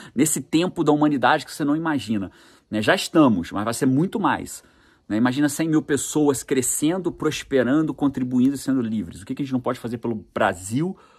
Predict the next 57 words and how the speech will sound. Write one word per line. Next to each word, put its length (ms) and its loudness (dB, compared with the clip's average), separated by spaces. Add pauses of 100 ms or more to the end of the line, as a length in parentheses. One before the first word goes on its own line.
(140)
pelo 160 0
planeta 380 -4
Terra, 400 -10 (420)
né? 140 0
Então, 260 2
se 60 -4
você 180 -4
quiser 200 -2
fazer 180 0
parte 220 0
desse 200 -4
grupo, 340 0
fica 220 -4
na 100 -2
fila 180 -4
de 80 -8
espera. 440 -4
Se 100 -4
você 140 -6
tá 140 0
no 100 6
Instagram, 520 0
vai 100 -4
tá 100 -2
no 60 0
meu 140 2
link, 420 0
na 100 4
minha, 160 0
no 280 2
link, 340 2 (160)
na 100 0
minha 160 2
bio, 560 2 (240)
vai 120 -2
ter 100 -2
um 100 0
link 200 0
pra 100 -2
você 60 -2
entrar 180 0
na 60 -4
fila 180 -6
de 80 0
espera. 400 -8 (460)
Quem 80 -8
sabe 180 0
na 100 0
próxima 360 -2
turma 260 -4
você 80 -6
não 100 -2
consegue 360 -4
uma 100 -4
das 180 -6
vagas, 460 -2 (400)
né? 240 -2